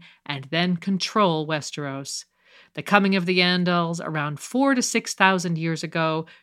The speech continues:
turned the petty kingdoms of the First Men upside down and shattered the peace and protection the Pact had offered the Children of the Forest. We look forward to covering the Andals' motives and culture, as well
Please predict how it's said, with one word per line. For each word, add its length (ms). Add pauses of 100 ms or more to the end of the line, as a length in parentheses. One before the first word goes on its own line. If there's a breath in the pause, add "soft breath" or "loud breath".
(120)
turned 360
the 100
petty 340
kingdoms 560
of 100
the 80
First 420
Men 320
upside 600
down 420 (300 soft breath)
and 100
shattered 460
the 80
peace 500
and 140
protection 640
the 80
Pact 460
had 180
offered 400
the 60
Children 420
of 100
the 80
Forest. 640 (480 soft breath)
We 100
look 200
forward 400
to 80
covering 460
the 120
Andals' 480
motives 540
and 140
culture, 580 (340 loud breath)
as 180
well 320